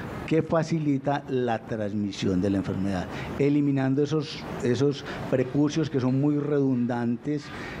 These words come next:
se disminuye la posibilidad de transmisión por eso, porque se disminuye la inflamación en el tejido y, lógicamente, el virus no va a tener una puerta de entrada tan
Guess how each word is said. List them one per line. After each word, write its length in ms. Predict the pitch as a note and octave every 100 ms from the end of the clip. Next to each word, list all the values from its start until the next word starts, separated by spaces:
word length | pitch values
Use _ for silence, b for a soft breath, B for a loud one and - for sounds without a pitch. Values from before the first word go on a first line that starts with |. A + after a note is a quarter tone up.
| B -
se 180 | -
disminuye 500 | C#3+ D3+ D#3 D3 C3
la 100 | C3+
posibilidad 580 | A#2+ A#2 A2 A2+ G#2 G#2+
de 80 | A2
transmisión 460 | A#2+ A2+ G#2+ G#2 F#2
por 200 | A#2 G#2
eso, 180 | F#2+ -
porque 220 | - A#2
se 60 |
disminuye 380 | A2+ A2 G#2+ A#2
la 120 | B2
inflamación 580 | A2+ A2 A#2 A2 A2 C3+
en 100 | D#3
el 100 | D3+
tejido 480 | D3 D#3 C#3+ B2+ B2+ B2+ B B
y, 60 | C#3
lógicamente, 460 | C3+ C#3+ D3 C#3+ D3
el 80 |
virus 220 | C#3+ D3 C#3
no 100 | A#2+
va 60 |
a 20 |
tener 220 | A#2 B2+ B2
una 140 | B2
puerta 320 | A#2+ B2 A#2+
de 60 | A#2+
entrada 340 | G#2 G#2 A2
tan 200 | A2 G#2+